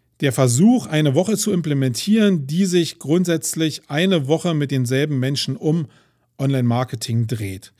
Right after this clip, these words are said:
Das heißt, die Leute, die da hinkommen für die ganze Woche, und da haben nur hundert Leute die Möglichkeit, da hinzukommen, ist wirklich also ein begrenzter Kreis von Leuten, die geben sich sieben Tage Hardcore-Online-Marketing von früh bis spät, immer mit demselben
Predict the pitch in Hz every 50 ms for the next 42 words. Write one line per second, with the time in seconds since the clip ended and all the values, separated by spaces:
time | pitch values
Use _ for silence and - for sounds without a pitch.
0 | _ _ _ _ _ _ - - - 147 156 170 - - - 160 151 185 - -
1 | _ _ - 156 139 139 160 208 233 240 233 196 175 160 151 131 131 156 202 208
2 | 208 - 240 254 254 240 208 - - 160 151 139 180 202 220 - 208 156 143 156
3 | 156 233 247 240 190 165 156 147 - _ _ _ _ _ _ - 135 117 139 147
4 | 151 147 147 147 127 113 180 214 233 240 220 202 160 147 156 180 185 196 156 143
5 | 143 147 156 - 160 135 - - 139 143 147 - 131 127 139 147 147 - 185 -
6 | - 208 233 262 233 - - - - - - 127 123 156 165 165 180 160 170 160
7 | 151 151 147 147 143 147 139 131 131 123 117 120 131 160 185 180 - 185 165 -
8 | - - - 123 131 165 170 - - 175 147 139 131 127 143 180 196 - 226 208
9 | - - - - - - - _ _ _ - 170 190 226 240 233 - - - -
10 | 156 196 220 220 190 170 180 165 - 139 135 151 202 220 208 - - 127 135 147
11 | 160 165 165 156 151 113 127 127 135 147 - - - 147 139 143 139 147 151 147
12 | 135 135 127 120 123 127 120 139 113 - 123 113 113 113 - 117 113 - - 202
13 | 220 208 190 - - - - 147 156 170 175 175 - 180 175 202 196 170 165 160
14 | 151 143 127 131 135 139 147 151 160 160